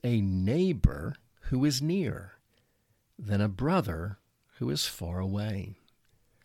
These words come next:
So there's a principle there that can be ignored by all of us in our social media opportunities. I'm gonna call it the principle of proximity that should be a directing influence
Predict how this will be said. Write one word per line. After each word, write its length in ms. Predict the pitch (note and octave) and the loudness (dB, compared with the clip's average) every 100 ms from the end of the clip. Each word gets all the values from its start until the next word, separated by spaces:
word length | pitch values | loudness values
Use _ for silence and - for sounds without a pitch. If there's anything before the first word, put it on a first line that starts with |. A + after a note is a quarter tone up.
| _ _ _ _ _ _ _ _ _ | _ _ _ _ _ _ _ _ _
So 180 | - E3 | -4 2
there's 160 | G3+ G3+ | 4 4
a 60 | |
principle 520 | - F3 E3+ D#3 B2+ | 4 6 6 4 2
there 360 | F#2 F2+ D#2 - - _ _ _ _ _ _ _ - | 2 0 -2 -8 -14 _ _ _ _ _ _ _ -12
that 140 | A2 | -4
can 160 | C#3+ C#3 | -2 2
be 120 | C#3+ | 2
ignored 440 | C3 C3 E3 E3+ | 2 4 4 4
by 120 | A#2 | 2
all 300 | G2+ F2+ C#3+ | 2 2 2
of 120 | A#2 F2 | 2 0
us 560 | E2+ A2+ - - - - _ _ _ _ _ - | -2 -2 -4 -4 -8 -14 _ _ _ _ _ -4
in 120 | A2+ | 0
our 100 | A2 | 2
social 420 | G2+ A2+ G#2 - | 2 2 0 2
media 440 | G#2 G2+ F#2+ F#2 F#2 - | 2 2 0 -2 -4 -8
opportunities. 600 | G2 G2 F#2+ A2 F#2 F#2 - | -8 -8 -4 -2 0 -2 -2
I'm 100 | C3 | 0
gonna 100 | C3+ | 0
call 280 | - F3+ G3+ | 0 0 2
it 100 | - | 0
the 80 | |
principle 840 | A#2+ - C#3+ C3+ - C#3 B2+ B2+ - | -4 0 0 0 -2 -4 -2 -4 -4
of 220 | A2 - | -6 -6
proximity 960 | - B2 A2 - - B2 A2+ - G2 - _ _ _ _ _ _ _ _ | -8 -6 -6 -4 -4 -2 -2 -4 -10 -14 _ _ _ _ _ _ _ _
that 120 | C3+ | -4
should 340 | - - A#3+ - | -2 2 2 6
be 140 | D3 | 6
a 80 | B2+ | 6
directing 600 | G#2+ A2+ A#2+ - C3+ A#2 | 6 4 4 2 0 2
influence 840 | B2+ - G#2+ F2 F2 - - - | 0 0 -2 -2 -4 -6 -6 -8